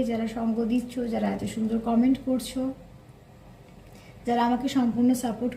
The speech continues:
করছো, সাপোর্ট কর-, এ, প্রথম থেকে আছো, আর যারা নতুন যুক্ত হচ্ছো, তাদের প্রত্যেককে ধন্যবাদ। প্লিজ পাশে থেকো আর পজিটিভ থেকো। যে মানুষটাকে নিয়ে ভেবে দেখছো, তার জন্য পজিটিভ থাকো। চলো আজকে এখান থেকে আমি সাতটা রুমস নেবো আর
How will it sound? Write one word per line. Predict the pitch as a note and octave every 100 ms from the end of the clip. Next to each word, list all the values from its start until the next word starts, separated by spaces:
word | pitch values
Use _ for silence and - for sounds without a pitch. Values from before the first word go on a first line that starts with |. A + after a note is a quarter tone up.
| A#3
করছো, | A3+ - A3+
সাপোর্ট | A#3 A3 G#3+ G#3+ -
কর-, | G#3 G3+ -
এ, | - - -
প্রথম | - G#3+ B3 A#3
থেকে | A3 G#3
আছো, | F3+ -
আর | A3
যারা | A3 A3 G#3
নতুন | G3 A3+
যুক্ত | G#3 G3+ -
হচ্ছো, | A#3+ C#4
তাদের | C4 A#3 A#3
প্রত্যেককে | B3+ A#3 - C4 A#3+ G3+
ধন্যবাদ। | F#3+ - - - - - - - - -
প্লিজ | D#4 -
পাশে | D4+ C#4 D4
থেকো | D4 C#4 D4
আর | C4 A3+
পজিটিভ | A3+ G#3+ A#3+ - C4
থেকো। | B3 B3+ - - - - A#3+
যে | C#4+
মানুষটাকে | C#4+ C#4 C4 - C4+ C4
নিয়ে | B3+ B3+
ভেবে | A#3 A#3 G#3+
দেখছো, | A3+ - - C4+ - - - - - - - - -
তার | A#3
জন্য | G#3+ A#3+ A#3+
পজিটিভ | A#3 G#3+ G#3+ B3 -
থাকো। | A3 G#3+ C#4 - - - - - -
চলো | C4 C4 C#4 - - - - - -
আজকে | A#3+ - B3
এখান | B3+
থেকে | - C4+
আমি | C4+
সাতটা | C4 A#3+ A3 - B3+
রুমস | A#3+ B3+ B3
নেবো | C#4 C#4
আর | E4+